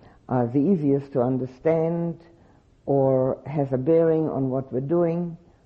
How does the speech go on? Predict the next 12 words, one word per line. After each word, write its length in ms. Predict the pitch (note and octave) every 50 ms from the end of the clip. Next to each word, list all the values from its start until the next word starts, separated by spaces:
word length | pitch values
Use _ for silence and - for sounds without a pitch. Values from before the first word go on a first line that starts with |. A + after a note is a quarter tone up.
| _ _ _ -
and 260 | D#3 F3 F3+ E3+ F3+
use 240 | G#3+ A3+ A#3 A3 A3+ - -
only 320 | - F#3+ G3+ G3+ G3 G3
that 280 | E3 E3+ C#3 - - -
one. 280 | - - - - - - _ _ _ _ _ _ _ _ _ _ -
We 80 | B2+ -
can 180 | - C#3 C#3+
do 200 | D3+ D#3+ F3+ F3+
that. 280 | C3 - D#2 - - - - - _ _ _ _ _ _ _ _ _ _ _ _ - - - - _ _ _ _
Then 320 | - - C#3+ C#3+ D#3 E3+ E3+
maybe 320 | D3+ B2+ B2+ C3 D3+ D3
after 400 | C3+ B2+ C3+ - - - C3 C3+